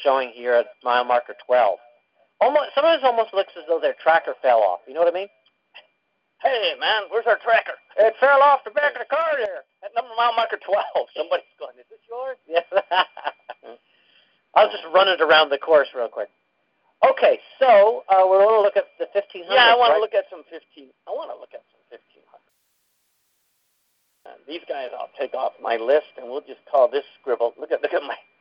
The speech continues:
Speaker 2: And you're wondering how I'm keeping up, huh?
Speaker 1: Oh my gosh,
Speaker 2: <laughs>
Speaker 1: we should take a picture of that and tweet it out.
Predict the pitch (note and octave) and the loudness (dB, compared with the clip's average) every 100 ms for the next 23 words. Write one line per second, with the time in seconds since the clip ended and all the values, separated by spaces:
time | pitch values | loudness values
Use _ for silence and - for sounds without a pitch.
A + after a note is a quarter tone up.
0 | _ _ _ - F#3 G#3 F#3+ G3+ G3+ C#3 | _ _ _ 0 2 6 6 8 6 6
1 | D#3 D3+ C3 - D3+ - C3 A#2 - D#3+ | 6 6 4 -2 -8 0 2 2 2 2
2 | - A#2 C3+ G#2+ - A2 A2+ G2+ - - | 2 4 2 2 2 4 6 6 2 -2
3 | - C#3 - F3+ F3 - F3 - D3+ C3+ | -6 -6 -2 2 2 0 -2 0 2 4
4 | C3 B2 - D3+ C3 A#2+ B2+ | 2 0 -14 -14 -6 2 4